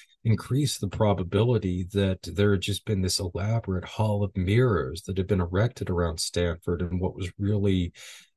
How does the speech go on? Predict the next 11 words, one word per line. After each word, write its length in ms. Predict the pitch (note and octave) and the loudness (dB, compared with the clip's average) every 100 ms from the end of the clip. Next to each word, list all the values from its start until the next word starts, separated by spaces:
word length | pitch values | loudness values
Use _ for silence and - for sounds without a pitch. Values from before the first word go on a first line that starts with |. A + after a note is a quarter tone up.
| C3 | -2
going 340 | G#2 G#2 F#2 | 4 6 4
on 340 | F2 A#2 B2+ G2 | 4 6 4 2
there, 320 | F2 - - | -2 -4 -6
what 180 | F#2+ F#2 | -4 -2
was 180 | F#2 - | -2 0
really 200 | G#2 F#2+ | 2 2
the 120 | E2+ | -2
purpose 680 | - - A2 D3 - F2+ - | -8 -4 2 2 0 -8 -8
of 120 | - | -10
this, 560 | - F2 - - - - | -10 -4 -2 -2 -6 -10
uh, 100 | - | -20